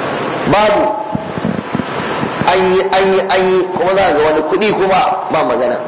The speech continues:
Duk inda ake zuwa a ƙasar nan dan a samu haihuwa, duk yanda ake wanke mahaifa,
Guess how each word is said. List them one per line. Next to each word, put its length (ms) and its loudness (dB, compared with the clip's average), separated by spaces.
Duk 260 2
inda 240 4
ake 200 2
zuwa 260 4
a 60 0
ƙasar 260 0
nan 180 -2
dan 140 2
a 100 0
samu 220 0
haihuwa, 400 2
duk 100 2
yanda 380 4
ake 220 -2
wanke 420 -2
mahaifa, 560 -2